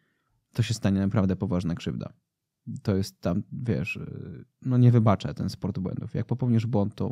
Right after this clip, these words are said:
możesz po prostu stracić życie. I masz tego świadomość za każdym razem, jak wchodzisz na ścianę. Przynajmniej ja tak mam.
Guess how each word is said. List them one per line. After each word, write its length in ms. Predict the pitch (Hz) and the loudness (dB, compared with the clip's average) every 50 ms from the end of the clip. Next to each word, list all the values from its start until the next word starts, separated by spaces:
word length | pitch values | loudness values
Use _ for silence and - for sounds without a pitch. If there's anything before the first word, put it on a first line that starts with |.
| 107 104 | -4 -6
możesz 180 | 90 90 - 107 | -6 -8 -8 -8
po 100 | - 92 | -8 -10
prostu 180 | - - - - | -10 -10 -10 -10
stracić 380 | - - - - 87 87 95 | -10 -10 -8 -6 -4 -4 -4
życie. 220 | 90 69 - - - | -4 -6 -6 -8 -4
I 100 | 92 101 | 0 2
masz 140 | 120 131 | 2 2
tego 180 | - - 110 101 | 2 0 0 0
świadomość 420 | - - 113 104 101 98 92 95 | 0 0 0 2 2 2 2 0
za 60 | 98 - | -2 -4
każdym 260 | - 98 104 95 95 | -6 -4 -4 -2 -2
razem, 180 | 95 95 90 92 | 0 0 0 -2
jak 100 | 92 90 | -2 -2
wchodzisz 280 | - 90 87 - - | -4 -4 -4 -4 -6
na 60 | - 104 | -6 -6
ścianę. 320 | - - 85 69 52 - - - - - - _ _ _ - | -4 -4 -4 -4 -6 -8 -12 -16 -20 -20 -20 _ _ _ -4
Przynajmniej 300 | - - 101 98 101 92 | -2 0 2 2 2 0
ja 80 | 90 | 0
tak 200 | - - 92 - | -2 -6 -8 -6
mam. 140 | - - - | -6 -8 -8